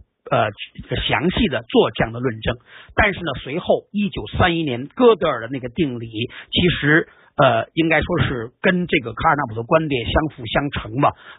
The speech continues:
呃，在数学中讲了类似的事情。呃，更复杂的情况我们没有办法说了。那么概括从十九世纪二三十年代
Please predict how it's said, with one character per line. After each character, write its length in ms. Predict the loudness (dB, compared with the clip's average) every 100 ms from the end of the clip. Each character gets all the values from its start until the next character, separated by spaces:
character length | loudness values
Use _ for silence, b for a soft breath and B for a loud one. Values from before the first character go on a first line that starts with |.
| B -2
呃， 100 | 0
在 120 | 2
数 200 | 2 2
学 140 | 2 0
中 180 | -4 -6
讲 240 | -10 -6
了 120 | -4
类 120 | 0 0
似 100 | 0
的 100 | -4
事 60 | -6
情。 140 | -8 -14 -18 -20 -20 _ _ _ B B B 2
呃， 180 | 4 4
更 400 | 4 4 4 -2
复 240 | -2 0
杂 200 | 0 0
的 120 | 0
情 260 | -4 -6 -2
况 240 | 0 -2 -4
我 100 | -6
们 140 | -2
没 60 | -2
有 140 | -2 0
办 240 | 2 2
法 160 | -4 -8 -6 -2
说 200 | 2 2
了。 200 | 0 b b b b
那 80 | 4
么 300 | 6 4 2 _ _ _ _ 0
概 260 | 2 2
括 360 | 0 -6 -4 -4
从 320 | -6 -8 -6
十 260 | -6 -4 -6
九 240 | -4 -6
世 380 | -6 -2 0 -2
纪 320 | -2 -4 -4 2
二 120 | 2
三 180 | 4 0
十 140 | 0
年 240 | -2 -2 2
代 220 | 0